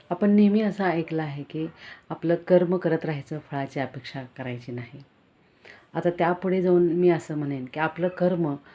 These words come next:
इतकी मजबूत पाहिजे, आपल्या कर्माची ढाल इतकी मजबूत असायला हवी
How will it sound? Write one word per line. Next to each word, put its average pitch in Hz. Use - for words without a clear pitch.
इतकी 208
मजबूत 185
पाहिजे, 143
आपल्या 156
कर्माची 156
ढाल 143
इतकी 196
मजबूत 180
असायला 208
हवी 143